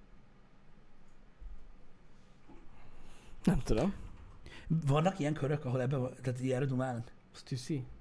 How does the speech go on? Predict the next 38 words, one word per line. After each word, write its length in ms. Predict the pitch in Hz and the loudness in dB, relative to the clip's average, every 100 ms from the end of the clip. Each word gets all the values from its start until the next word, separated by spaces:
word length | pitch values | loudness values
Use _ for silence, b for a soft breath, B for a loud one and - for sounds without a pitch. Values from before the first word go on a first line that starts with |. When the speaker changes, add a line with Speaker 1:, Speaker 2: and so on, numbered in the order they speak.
| - | 4
Speaker 2:
Nem, 140 | 180 | 4
nem, 140 | 214 | 6
nem 100 | 214 | 4
az, 100 | 190 | 2
hogy 100 | - | 0
Stussy, 300 | 120 - 131 | -2 2 10
Speaker 1:
Hogy 100 | 170 | 10
Speaker 2:
hanem 100 | 170 | 12
Speaker 1:
te 60 | 139 170 | 12 12
Speaker 2:
hogy 60 | |
így 120 | 175 | 12
Speaker 1:
mibe 140 | 165 175 | 8 6
vagy? 260 | 170 147 | 4 2
Speaker 2:
Tehát 280 | 190 - - | 0 -6 0
képzeljétek 360 | 147 185 139 127 | 6 6 6 2
már, 100 | 131 | 2
milyen 200 | 135 127 | 4 4
Speaker 1:
Igen. 100 | 127 | 4
Speaker 2:
lenne, 140 | 131 | 4
bazd, 180 | 135 131 | 2 2
hogy 80 | 131 | 2
így 80 | 131 | 2
bejönne 300 | 147 135 123 | 2 2 0
Jani, 340 | 123 151 151 - - - | 0 0 -2 -4 2 4
tudod? 220 | 135 - - - - b b b - | 4 0 -4 -6 -4 b b b -6
És 60 | |
akkor 120 | - | -2
mit 80 | 156 | 2
tudom 140 | 151 143 | 2 2
én, 60 | 135 | 4
jó 160 | 147 | 6
reggelt, 360 | 165 165 190 180 | 6 6 4 2
és 120 | 147 | 0
így. 120 | 151 - - - - - - - - - - - - - - - - | -2 -4 -10 -12 -12 -10 -10 -12 -14 -16 -16 -16 -12 -10 -8 -8 -8
Na, 80 | 208 | -6
te, 100 | 294 | -6
te 140 | 294 - | -8 -6
címke. 280 | - 202 | -2 -2